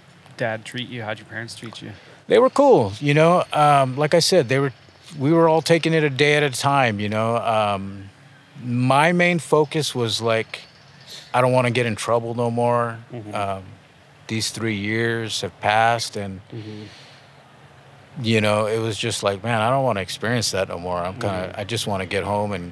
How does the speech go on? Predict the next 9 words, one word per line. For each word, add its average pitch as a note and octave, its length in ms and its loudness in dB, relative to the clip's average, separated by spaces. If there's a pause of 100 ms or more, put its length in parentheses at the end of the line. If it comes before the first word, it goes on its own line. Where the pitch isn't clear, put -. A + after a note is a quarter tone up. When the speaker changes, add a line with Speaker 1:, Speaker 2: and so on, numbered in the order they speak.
(120)
Speaker 2:
try G#2+ 160 0
to F#2+ 60 -2
put - 220 -4
my F#2+ 120 -4
best G2+ 300 -4
foot G2+ 160 -6
forward G#2+ 420 -2
and, F2+ 200 -6 (120)
and F#2 280 -8